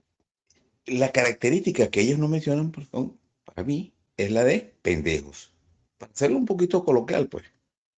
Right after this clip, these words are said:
O gente débiles. Entonces, hablando de Andrés Manuel López Obrador, que está ahorita, acaba de ganar,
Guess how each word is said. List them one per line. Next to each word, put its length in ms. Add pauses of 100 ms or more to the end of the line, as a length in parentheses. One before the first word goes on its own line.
(220)
O 100
gente 320
débiles. 680 (1600)
Entonces, 400 (360)
hablando 380
de 240
Andrés 580
Manuel 360
López 300
Obrador, 500 (360)
que 80
está 180
ahorita, 320 (1500)
acaba 380
de 120
ganar, 300